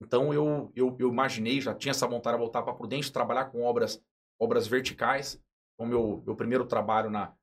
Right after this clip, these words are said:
na Matec foi algo interessante. Eu trabalhei no setor de custo, no setor de retaguarda, que é uma, eu falo que é a parte de escritório, e eu, eu imaginei não ter vocação pra isso.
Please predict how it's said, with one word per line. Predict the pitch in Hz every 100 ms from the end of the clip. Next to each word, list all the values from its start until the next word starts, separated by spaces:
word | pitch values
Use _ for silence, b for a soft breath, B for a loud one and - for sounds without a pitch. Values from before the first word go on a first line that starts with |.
| _ _ -
na | 107
Matec | 104 120 131 131
foi | - 110
algo | 107
interessante. | - 104 - 117
Eu |
trabalhei | - 117 120
no | 123
setor | 120 - 135
de | -
custo, | - 135 135
no | 120
setor | - 101 123
de | 113 113 - _ _ -
retaguarda, | 120 - 110 113 131 139 131 _ _ _ _ 110
que |
é | 107
uma, | 110 104 - _ _ _ -
eu | 101
falo | - 101 101
que | -
é | 101
a | 87 -
parte | 110
de | 107
escritório, | - 117 123 127 139 123
e | 117
eu, | 110 - -
eu | 110
imaginei | 107 107 101 127
não | 127 170
ter | 170 143
vocação | 139 117 - 127
pra | 117 107
isso. | 151 - 147